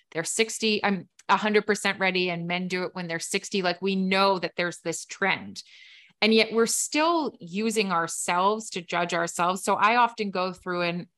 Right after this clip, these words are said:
exercise that's called the best self exercise, um, that came out of the University of Michigan, I believe, with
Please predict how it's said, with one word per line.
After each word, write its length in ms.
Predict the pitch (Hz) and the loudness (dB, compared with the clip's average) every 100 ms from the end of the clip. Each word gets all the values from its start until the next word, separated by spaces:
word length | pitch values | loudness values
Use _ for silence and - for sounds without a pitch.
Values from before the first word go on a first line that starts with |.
| - | -6
exercise 640 | 185 - 185 - 175 170 | -6 -4 -4 0 2 2
that's 200 | - - | -2 -6
called 320 | - 185 175 170 | -4 0 0 0
the 80 | |
best 300 | 165 170 - | -2 -2 -2
self 280 | - 190 190 - | 0 0 0 -4
exercise, 760 | 185 175 - 165 156 165 170 - - _ - | -8 -8 -4 0 0 0 -6 -12 -20 _ 0
um, 160 | 185 | 0
that 160 | 185 - | 0 -4
came 240 | - 247 | -2 2
out 140 | 269 233 | 4 2
of 140 | 202 | 0
the 120 | 196 | -2
University 840 | 180 185 190 175 175 170 - 185 170 | -2 -2 -4 -2 -4 -4 -6 -4 -4
of 140 | 165 | -4
Michigan, 480 | 175 185 - - 175 | -2 -2 -2 -4 -4
I 140 | 165 | -4
believe, 380 | 160 170 165 165 | -4 -2 -2 0
with 120 | 170 | -4